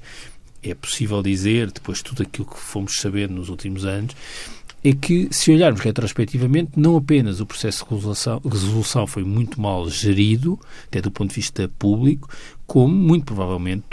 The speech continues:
o antigo bes era mesmo too big to fail. Não havia condições para iniciar este, eh, processo.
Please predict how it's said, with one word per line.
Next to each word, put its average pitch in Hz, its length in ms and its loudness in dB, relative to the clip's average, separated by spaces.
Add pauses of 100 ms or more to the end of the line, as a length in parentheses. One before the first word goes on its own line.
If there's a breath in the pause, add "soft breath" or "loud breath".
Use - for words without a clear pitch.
(280)
o 131 260 6
antigo 101 380 -2
bes 101 460 -2 (100)
era 117 160 2
mesmo 117 300 0
too 135 140 0
big 135 220 2
to 147 120 -2
fail. 131 460 0 (300)
Não 143 300 2
havia 185 240 4
condições 139 680 0
para 131 380 0 (260 loud breath)
iniciar 117 500 2
este, 110 420 -2 (200)
eh, 98 60 -6
processo. - 540 -12